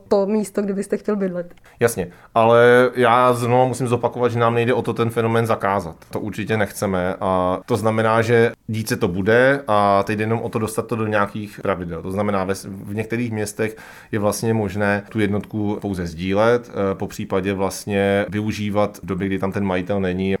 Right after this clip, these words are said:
Speaker 2: V momentě, kdy vlastně, eh, provoz toho, té jednotky nenarušuje žádným způsobem nějaké společné využívání domů, eh,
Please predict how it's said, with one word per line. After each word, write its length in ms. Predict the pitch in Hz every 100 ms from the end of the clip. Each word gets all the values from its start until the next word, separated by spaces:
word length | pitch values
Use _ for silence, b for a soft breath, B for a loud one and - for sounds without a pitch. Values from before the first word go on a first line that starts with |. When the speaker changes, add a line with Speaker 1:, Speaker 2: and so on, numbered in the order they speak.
| _ -
Speaker 2:
V 100 | 117
momentě, 360 | 139 180 165
kdy 140 | 110 110
vlastně, 340 | 110 107 120
eh, 1040 | 117 - - - - 107 101 95 92 92
provoz 400 | 87 110 110 117
toho, 300 | - 107 113
té 140 | 107 104
jednotky 540 | 90 110 - 135 135 135 B B
nenarušuje 600 | 110 117 120 113 - 120
žádným 320 | 110 104 104 113
způsobem 720 | - 101 113 104 107 110 110 B -
nějaké 220 | 98 92
společné 380 | - 117 110 104
využívání 600 | 101 101 101 107 104 107
domů, 500 | 104 101 104 104
eh, 40 | -